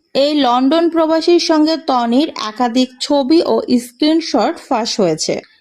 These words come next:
এমনকি লন্ডনে তনির ক্যামেরাম্যান হিসেবেও সবসময় থাকছেন তিনি।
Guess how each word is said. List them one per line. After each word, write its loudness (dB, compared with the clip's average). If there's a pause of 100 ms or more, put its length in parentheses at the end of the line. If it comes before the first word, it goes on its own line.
(160)
এমনকি 0
লন্ডনে 4
তনির 2
ক্যামেরাম্যান 0
হিসেবেও 2
সবসময় 0
থাকছেন -4
তিনি। -4